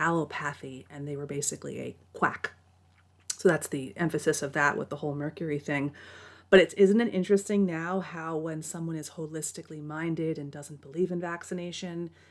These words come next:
and believes in using, you know, diet and lifestyle and emotional healing to treat someone's, um, medical ailment, that person is called a quack. So like everything else,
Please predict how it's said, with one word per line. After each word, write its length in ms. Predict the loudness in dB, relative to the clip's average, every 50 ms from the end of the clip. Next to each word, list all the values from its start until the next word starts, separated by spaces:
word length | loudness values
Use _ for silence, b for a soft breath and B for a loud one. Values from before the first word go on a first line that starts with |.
| b b
and 120 | -2 0
believes 380 | 0 2 2 0 0 -2 -4 -6
in 140 | -6 -4 -4
using, 420 | -4 -4 -4 -6 -6 -8 -8 -10
you 80 | -10 -10
know, 200 | -10 -12 -14 -12 -8
diet 380 | -4 -2 -2 -2 -2 -2 -4 -6
and 140 | -8 -8
lifestyle 800 | -10 -10 -12 -10 -10 -10 -8 -6 -6 -6 -6 -6 -8 -10 -12 -14 -16
and 280 | -14 -14 -12 -12 -12 -10
emotional 480 | -8 -8 -8 -8 -8 -8 -10 -10 -10
healing 360 | -8 -8 -8 -6 -6 -6 -6 -8
to 100 | -8 -12
treat 320 | -14 -12 -12 -10 -10 -8
someone's, 560 | -8 -8 -8 -8 -8 -8 -10 -10 -12 -14 -16 -18 _ _ -20
um, 360 | -18 -18 -18 -18 -18 -20 -18 _
medical 400 | -6 -4 -2 -2 -4 -4 -8 -8
ailment, 400 | -6 -4 -2 -2 0 0 -2 -2 B B B B B B B B 0
that 240 | 2 2 2 2
person 380 | -2 -4 -4 -4 -2 -4 -6 -6
is 100 | -8 -8
called 300 | -10 -12 -12 -12 -12 -12
a 40 | -14
quack. 540 | -16 -16 -14 -10 -10 -10 -10 -12 _ -20 -16
So 180 | -8 -4 -2 -2
like 220 | -2 -2 -4 -6 -6
everything 480 | -4 2 4 4 4 4 0 -4 -4
else, 400 | -4 -6 -6 -6 -6 -6 -6 -6